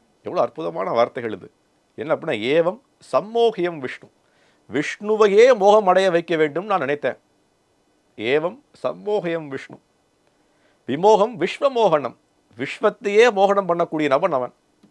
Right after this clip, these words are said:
இல்லையா? விஸ்வமோகனம்னு அவருக்கு ஒரு பேர் இருக்கு, கிருஷ்ணருக்கு பேர் விஸ்வமோகனன்னு பேர். அப்ப அவர் என்ன பண்றார்? விமோகம் விஸ்வமோகனம்,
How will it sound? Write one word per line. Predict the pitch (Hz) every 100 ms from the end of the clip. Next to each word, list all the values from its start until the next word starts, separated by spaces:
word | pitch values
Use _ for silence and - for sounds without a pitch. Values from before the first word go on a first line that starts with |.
| _ _ _
இல்லையா? | 107 143 160
விஸ்வமோகனம்னு | 139 - 220 190 170 160 196
அவருக்கு | 175
ஒரு | 147 127
பேர் | 139
இருக்கு, | 127 120 123
கிருஷ்ணருக்கு | - 143 120
பேர் | 110 113
விஸ்வமோகனன்னு | 127 - 185 165 143 143 139 143
பேர். | 120 - _ _ _ _ _ _ _ -
அப்ப | 107 202 175 127
அவர் | 127 135
என்ன | 190 180
பண்றார்? | 175 175
விமோகம் | 117 147 202 202 247 175
விஸ்வமோகனம், | - - 277 254 180 151 113